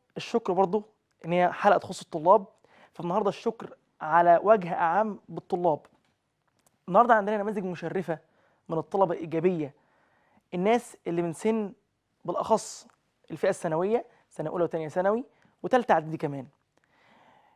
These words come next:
مجموعة، هنبدأ الأول حكاية من الأول خالص مع بعضينا. كان في مجموعة طلاب،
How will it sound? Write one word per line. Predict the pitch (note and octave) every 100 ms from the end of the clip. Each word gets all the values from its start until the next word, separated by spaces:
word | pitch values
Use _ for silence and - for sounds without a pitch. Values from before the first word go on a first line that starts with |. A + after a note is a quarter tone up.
| _
مجموعة، | F3+ E3+ B3+ B3+ D#4 - _ _ _ _ _ -
هنبدأ | A3 B3 G#3
الأول | F#3 A3 A3
حكاية | - - G3+
من | F3+
الأول | D#3+ - G3 E3
خالص | - F3+ A3+ -
مع | D3+
بعضينا. | D3 C#3+ F3 A#3 - _ _ _ _ _ _ _
كان | -
في | G3+ C#4
مجموعة | A#3+ G#3+ A3+
طلاب، | - E3 E3 G#3+